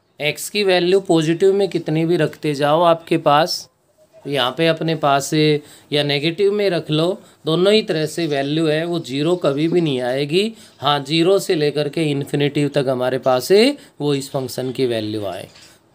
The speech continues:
तो डोमेन रियल नंबर, रेंज है वो आपका open interval zero to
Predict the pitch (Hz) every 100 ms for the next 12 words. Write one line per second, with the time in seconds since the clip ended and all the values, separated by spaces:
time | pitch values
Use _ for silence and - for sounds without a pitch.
0 | _ - - - 123 127 139 160 185 170
1 | 143 147 160 170 185 214 226 156 151 165
2 | 151 147 147 147 143 156 147 147 165 165
3 | 151 139 139 143 139 135 135 139 170